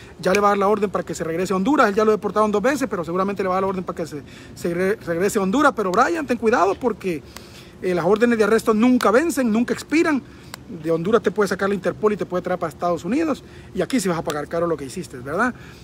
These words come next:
Eh, gracias, mi gente. Cuídense mucho. Ahí está la fotografía de este individuo. Eh, ahí está la fotografía de este sujeto. Compártanla porque necesitamos, necesitamos que se haga justicia. Es aberrante lo que me tocó ver. Lo, los expedientes judiciales son aberrantes.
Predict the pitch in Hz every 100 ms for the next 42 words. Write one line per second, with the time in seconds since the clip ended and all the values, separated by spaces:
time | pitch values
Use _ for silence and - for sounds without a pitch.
0 | - - 180 185 175 165 226 262 262 226
1 | 269 220 254 269 240 240 302 247 220 262
2 | 233 226 208 185 233 214 247 220 220 311
3 | 320 330 285 - - - - - 202 196
4 | 185 175 160 - - - 180 226 226 220
5 | 220 196 180 170 214 202 185 185 233 240
6 | 214 180 175 220 233 254 240 208 190 175
7 | 170 165 160 151 165 175 220 247 254 -
8 | 165 165 151 147 135 196 - 165 190 180
9 | 151 - 269 262 233 - - - - 156
10 | 190 175 226 254 247 254 247 220 196 170
11 | - 165 151 143 131 175 190 233 247 214
12 | 180 160 156 156 151 147 - 147 180 190
13 | 190 165 185 175 180 147 151 - 214 233
14 | 240 240 -